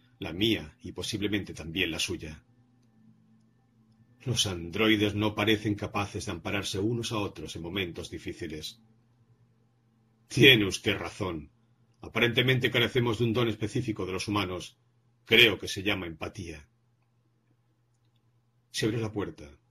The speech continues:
Apareció Phil Resch con un objeto del que pendían cables. "Aquí está", dijo, cerrando la puerta.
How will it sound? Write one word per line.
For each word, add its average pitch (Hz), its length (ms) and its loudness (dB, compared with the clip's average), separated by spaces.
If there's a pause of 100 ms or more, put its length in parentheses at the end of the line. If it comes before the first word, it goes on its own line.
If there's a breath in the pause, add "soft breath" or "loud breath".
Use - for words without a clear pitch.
(580)
Apareció - 380 -6
Phil 98 280 -4
Resch 95 360 -4 (420 soft breath)
con 107 160 -4
un 123 60 2
objeto 123 440 -2
del 82 260 -8
que 95 100 -4
pendían 87 540 -2
cables. 78 580 -8 (1300)
"Aquí 127 400 10
está", 147 460 4 (500)
dijo, 95 560 -10 (300)
cerrando 104 500 -4
la 98 140 -6
puerta. 82 440 -14